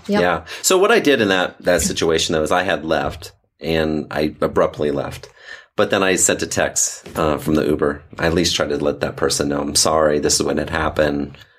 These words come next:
Speaker 2: Now, whether or not that was well received, I'm not certain,
Speaker 1: Wait, did
Speaker 2: but
Speaker 1: you tell the truth or no?
Speaker 2: I was truthful.
Speaker 1: Oh, oh,
Speaker 2: Yeah.
Speaker 1: so you said, "I saw some people
Speaker 2: I have
Speaker 1: that I
Speaker 2: restrained
Speaker 1: really
Speaker 2: some
Speaker 1: needed."
Speaker 2: people that I would care not to see in the
Speaker 1: Oh.
Speaker 2: context of that.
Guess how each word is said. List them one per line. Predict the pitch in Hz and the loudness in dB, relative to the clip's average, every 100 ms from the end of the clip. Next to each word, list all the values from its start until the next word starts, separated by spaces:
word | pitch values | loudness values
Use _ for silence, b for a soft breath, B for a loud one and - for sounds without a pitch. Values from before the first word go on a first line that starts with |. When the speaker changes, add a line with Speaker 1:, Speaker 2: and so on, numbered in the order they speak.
| B _ _ | B _ _
Speaker 2:
Now, | 85 92 | -4 0
whether | 92 110 | 2 4
or | 98 | 2
not | 87 80 | 0 0
that | 82 | -2
was | 76 73 | -2 -4
well | 85 80 | 0 0
received, | 73 - 76 73 | 0 -4 -4 -4
I'm | 76 | -6
not | 73 - | -6 -6
certain, | - - | -6 -2
Speaker 1:
Wait, | 254 240 | 0 2
did | |
Speaker 2:
but | 220 | 2
Speaker 1:
you | 247 | 2
tell | 254 | 0
the | 202 | 0
truth | 277 392 453 | 0 0 0
or | 214 196 | -2 -2
no? | 202 165 | -2 0
Speaker 2:
I | 214 | 0
was | 339 | 0
truthful. | - - - - 294 | 0 -4 -4 -2 2
Speaker 1:
Oh, | 269 | 2
oh, | 254 220 | 2 2
Speaker 2:
Yeah. | 208 | 2
Speaker 1:
so | |
you | 233 226 | 2 2
said, | 226 | 2
"I | 202 | 2
saw | 196 202 | 0 -2
some | 190 185 | -2 -4
people | 196 | 0
Speaker 2:
I | 131 | 2
have | |
Speaker 1:
that | 117 | 2
I | |
Speaker 2:
restrained | - 110 | 2 2
Speaker 1:
really | 101 90 | 2 2
Speaker 2:
some | 90 | 0
Speaker 1:
needed." | 85 | -2
Speaker 2:
people | 78 | 0
that | 82 | 2
I | 80 | 2
would | 80 | 0
care | - 80 | 0 0
not | 78 76 - | 0 -4 -4
to | - 78 76 76 - | -2 0 0 -2 -2
see | - 80 76 78 | -2 0 0 0
in | 73 73 73 | -2 -6 -12
the | - | -8
Speaker 1:
Oh. | 85 | -6
Speaker 2:
context | 73 - 71 - | -6 -6 -10 -10
of | |
that. | 62 - | -12 -16